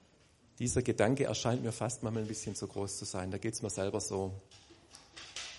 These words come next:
Danke, Jesus, dass du mich rufst, auf Augenhöhe mit dir zu sein. Und ich möchte dir eine Frage stellen. Ihr habt ja heute schon durch den Fragebogen einige Frage,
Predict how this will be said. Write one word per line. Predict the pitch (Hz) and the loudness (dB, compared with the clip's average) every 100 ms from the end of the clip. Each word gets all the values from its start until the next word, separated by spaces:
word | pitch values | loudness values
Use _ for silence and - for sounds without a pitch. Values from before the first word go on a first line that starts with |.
| - - _ _ _ _ _ - | -18 -20 _ _ _ _ _ 2
Danke, | 151 170 175 | 4 6 6
Jesus, | 151 139 131 | 6 6 4
dass | - 127 | 4 4
du | - | 6
mich | 123 120 - | 6 6 6
rufst, | 127 160 - | 6 4 2
auf | 117 - | 0 2
Augenhöhe | 117 131 147 117 104 | 0 2 2 2 2
mit | 98 92 | 0 -4
dir | 98 | -4
zu | - | -4
sein. | - - 98 101 98 - - - _ _ _ - - _ _ _ _ _ _ - - - - - - - - | -6 -6 -6 -8 -12 -20 -20 -20 _ _ _ -20 -20 _ _ _ _ _ _ -20 -20 -20 -20 -20 -20 -16 2
Und | 120 | 6
ich | 123 | 8
möchte | 131 139 | 8 6
dir | 131 143 | 8 8
eine | 127 123 | 8 6
Frage | - 113 131 | 6 4 4
stellen. | 127 117 110 | 4 4 6
Ihr | 117 | 6
habt | 131 127 | 4 6
ja | |
heute | 123 117 | 6 6
schon | 127 117 | 4 4
durch | 113 | 4
den | 110 | 0
Fragebogen | - 120 127 123 117 113 | 2 2 4 4 4 4
einige | 107 104 110 | 4 4 2
Frage, | - 104 110 107 | 0 0 0 -2